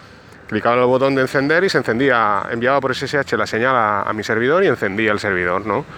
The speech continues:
O lo apagaba. O, por ejemplo, como tengo en mi caso, que ya os he explicado muchas veces, tengo Exif instalado en, en mi H P,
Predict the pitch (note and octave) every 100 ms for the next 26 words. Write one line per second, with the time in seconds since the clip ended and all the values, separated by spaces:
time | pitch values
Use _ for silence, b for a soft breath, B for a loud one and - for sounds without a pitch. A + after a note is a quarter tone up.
0 | B B B - G#2+ F#2+ F#2 G#2+ A#2+ A2
1 | - B B B - G#2+ G#2+ G2+ G#2+ B2+
2 | C3 G#2 G2 A2+ A#2 A#2 A#2 A2 G#2+ G#2
3 | B2+ A#2+ F#2+ F#2+ G2 G#2+ G#2+ G#2 G#2 A2
4 | G#2+ B2+ G2+ G#2 G#2 B2+ - G#2+ - G2+
5 | - G2+ B2 G#2 F#2 G#2 A2 G2 F#2+ F#2+
6 | G2 - G#2 C#3 G3+